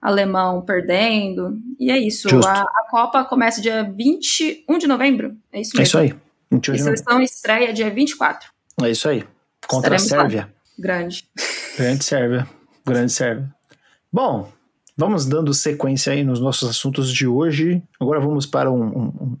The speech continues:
Speaker 2: um pezinho ali no videogame, mas que, na verdade,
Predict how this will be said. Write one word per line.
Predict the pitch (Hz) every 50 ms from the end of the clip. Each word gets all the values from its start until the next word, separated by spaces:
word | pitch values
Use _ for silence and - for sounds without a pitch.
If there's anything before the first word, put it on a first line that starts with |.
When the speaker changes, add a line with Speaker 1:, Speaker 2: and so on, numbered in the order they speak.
| - -
Speaker 2:
um | -
pezinho | 139 - 175 147 127 - 123 160 220 226 202 147
ali | 135 127 127 139 151 147 147 _ _ _ _ -
no | - 123
videogame, | 120 120 131 139 127 117 123 139 165 185 196 190 180 - _ _ _ - -
mas | - 151 180 190
que, | - -
na | 196
verdade, | 180 165 156 135 139 143 156 151 151 165 160